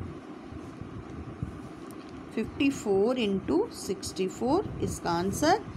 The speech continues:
और then वन हंड्रेड एट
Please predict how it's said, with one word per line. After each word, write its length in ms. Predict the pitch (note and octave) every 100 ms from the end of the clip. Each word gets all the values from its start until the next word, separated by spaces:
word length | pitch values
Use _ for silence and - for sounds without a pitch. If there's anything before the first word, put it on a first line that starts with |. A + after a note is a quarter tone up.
| - - - - G3
और 260 | G3 F#3+ G#3+
then 200 | C4 A4 - - - - - - - - - - - - - - - - - - - - G#3
वन 160 | G#3 A#3
हंड्रेड 720 | A3 G#3+ G#3 B3 C4+ - F#3+
एट 360 | G3 D4 E4+